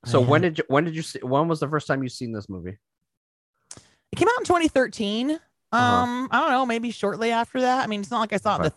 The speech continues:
Speaker 2: theaters, and I don't even know where or why I watched it for the first time.
Speaker 1: Mm-hmm.
Speaker 2: But I just, uh, I, I, I don't even remember how I stumbled across it, really.
Speaker 1: Mm, okay.
Speaker 2: Maybe I'd, I don't know.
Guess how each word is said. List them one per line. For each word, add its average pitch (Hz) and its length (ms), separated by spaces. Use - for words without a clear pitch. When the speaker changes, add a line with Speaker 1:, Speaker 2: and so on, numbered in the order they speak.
Speaker 2:
theaters, 190 340
and 175 100
I 180 60
don't 202 120
even 190 140
know 180 100
where 156 340
or 151 160
why 139 560
I 160 180
watched 180 380
it 185 140
for 202 100
the 202 80
first 208 340
time. 240 420
Speaker 1:
Mm-hmm. 101 300
Speaker 2:
But 180 180
I 165 100
just, 160 240
uh, 151 180
I, 127 520
I, 127 160
I 135 140
don't 139 160
even 123 180
remember 120 220
how 120 120
I 101 80
stumbled 98 340
across - 340
it, - 100
really. 85 260
Speaker 1:
Mm, 87 160
okay. 92 200
Speaker 2:
Maybe 220 320
I'd, 165 160
I 156 80
don't 190 120
know. 151 220